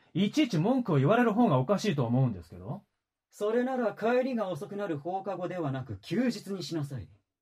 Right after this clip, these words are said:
Speaker 2: 特に女子を暗い中連れ回すのは感心しない。
Speaker 1: へえ。じゃあこいつを返せばいいんですか？
Speaker 2: そうだな。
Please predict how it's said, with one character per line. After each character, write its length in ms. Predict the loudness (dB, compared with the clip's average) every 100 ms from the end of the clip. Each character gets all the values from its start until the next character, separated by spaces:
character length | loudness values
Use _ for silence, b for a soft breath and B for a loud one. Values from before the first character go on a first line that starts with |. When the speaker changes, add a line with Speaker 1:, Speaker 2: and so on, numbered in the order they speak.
| _ _ _ _ _ -2
Speaker 2:
特 300 | -2 -2 -6
に 180 | -6 -10
女 180 | -10
子 240 | -12 -14 -16
を 120 | -18 _ _ _ _ _
暗 340 | -2 2 2
い 80 | 2
中 260 | -2 -4 -8 -6
連 160 | -6
れ 60 | -4
回 160 | -4
す 100 | -6
の 100 | -8
は 120 | -8 -10
感 300 | -8 -8 -8
心 240 | -8 -10
し 180 | -10 -12
な 100 | -12
い。 100 | -14 _ _ _ _ _ _ _ _ _ _ _ _ _ -2
Speaker 1:
へ 40 |
え。 560 | 2 2 2 -2 -4 -6 -12 _ _ _ _ b b 4
じ 120 | 6
ゃ 40 |
あ 60 | 8
こ 200 | 8 8
い 60 |
つ 100 | 8
を 120 | 6 8
返 220 | 8 8
せ 120 | 8
ば 120 | 6
い 40 | 4
い 60 |
ん 40 | 2
で 80 |
す 80 | -4
か？ 240 | -6 -6 -8 _ _ _ _ _ _ _ _ _ _ _ _ _ _
Speaker 2:
そ 300 | -16 -10 -6
う 40 | -6
だ 80 |
な。 180 | -6 -10